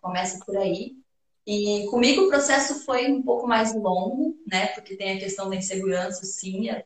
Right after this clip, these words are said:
compartilhei isso com a Letícia quando a gente se conheceu.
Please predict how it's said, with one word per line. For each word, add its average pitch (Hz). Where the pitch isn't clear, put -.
compartilhei 190
isso -
com 185
a 180
Letícia 190
quando 180
a 180
gente 180
se -
conheceu. 180